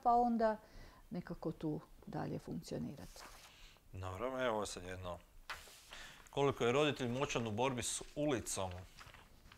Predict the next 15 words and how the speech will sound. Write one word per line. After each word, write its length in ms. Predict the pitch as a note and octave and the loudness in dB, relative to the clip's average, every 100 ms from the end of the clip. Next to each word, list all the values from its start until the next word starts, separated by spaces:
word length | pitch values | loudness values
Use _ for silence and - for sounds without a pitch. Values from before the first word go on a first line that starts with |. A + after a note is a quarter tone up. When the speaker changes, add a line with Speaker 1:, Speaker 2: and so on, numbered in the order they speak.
| - - | -20 -14
Speaker 1:
Mhm. 460 | - F3+ - A3 A3+ | -10 -10 -8 -6 4
Speaker 2:
Tu, 100 | E3 | 8
znači, 280 | C#3 - | 8 8
govorimo 300 | B2 A#2+ A#2 | 6 8 8
o 40 | A2+ | 6
nekakvom 460 | A2+ A2+ G2+ A2 | 2 0 -2 0
razdoblju 640 | G#2+ G#2+ A2+ G#2+ G#2 F#2+ G2 | 4 6 6 4 0 0 -4
puberteta, 920 | - A#2+ G#2 F#2+ F2 A2 A2 A2+ F#2+ | -6 -2 0 0 0 2 2 2 -2
možda 280 | F#2+ F#2 G2+ | 0 -2 -2
Speaker 1:
Mhm. 80 | |
Speaker 2:
predpuberteta, 640 | F2+ G2 F#2+ F#2+ G2 C3+ F3 | -2 -2 -4 -4 -2 0 2
ali 80 | E3 | 2
najviše 320 | F#2 F2 F#2 | 0 -2 -2
zapravo 300 | F2 - F2+ | -4 -4 -6
puberteta. 880 | - F2+ F2+ - A#2+ B2+ A#2 G#2 | -4 -6 -6 2 2 2 2 0